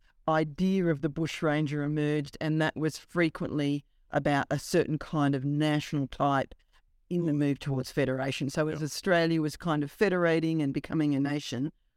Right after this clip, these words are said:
Speaker 1: the stories were more focused on nationalism and national type questions than earlier questions around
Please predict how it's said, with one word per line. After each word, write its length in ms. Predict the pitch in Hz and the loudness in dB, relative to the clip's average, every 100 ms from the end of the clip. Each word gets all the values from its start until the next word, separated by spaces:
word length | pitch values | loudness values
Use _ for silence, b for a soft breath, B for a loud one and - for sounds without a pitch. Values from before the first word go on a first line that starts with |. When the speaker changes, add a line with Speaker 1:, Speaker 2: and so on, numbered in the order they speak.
| _ - | _ -4
Speaker 1:
the 120 | 160 | -2
stories 720 | - - - 190 180 170 160 165 | -2 -8 -2 0 2 2 0 0
were 100 | 156 | -2
more 220 | 156 147 | -2 -4
focused 720 | - - 156 151 - 123 - - | -10 0 2 2 0 -6 -6 -2
on 380 | 135 127 131 131 _ _ _ - _ _ _ _ | 0 0 -4 -8 _ _ _ -20 _ _ _ _
nationalism 1000 | 143 156 160 156 147 - 151 147 139 143 143 | -2 0 2 2 0 0 0 0 0 0 2
and 120 | 147 | 2
national 460 | 143 147 - 139 | 2 0 -2 -4
type 400 | 143 - 180 160 - | -6 -2 2 2 0
questions 720 | - 143 135 - 139 127 127 - | -4 -2 -2 -4 -2 -2 -4 -6
than 600 | 143 135 131 131 127 131 _ _ _ _ - | -2 2 2 0 -2 -4 _ _ _ _ -2
earlier 540 | 160 170 175 170 156 | 0 2 2 2 0
questions 580 | - 147 143 - 139 131 | 0 -2 -2 0 0 0
around 560 | 135 135 131 131 131 | 0 2 2 2 0